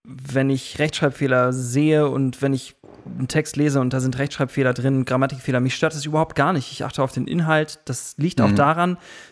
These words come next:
Speaker 1: dass, ähm, dass ich selbst, glaub ich, viele Fehler mache.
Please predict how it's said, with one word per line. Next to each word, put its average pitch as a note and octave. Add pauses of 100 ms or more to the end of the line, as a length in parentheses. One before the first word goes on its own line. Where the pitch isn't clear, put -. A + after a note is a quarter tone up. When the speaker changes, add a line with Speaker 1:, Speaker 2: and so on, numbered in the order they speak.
(120)
Speaker 1:
dass, -
ähm, C3 (680)
dass C#3
ich D3
selbst, - (1160)
glaub C#3
ich, B2
viele D3
Fehler B2+
mache. B2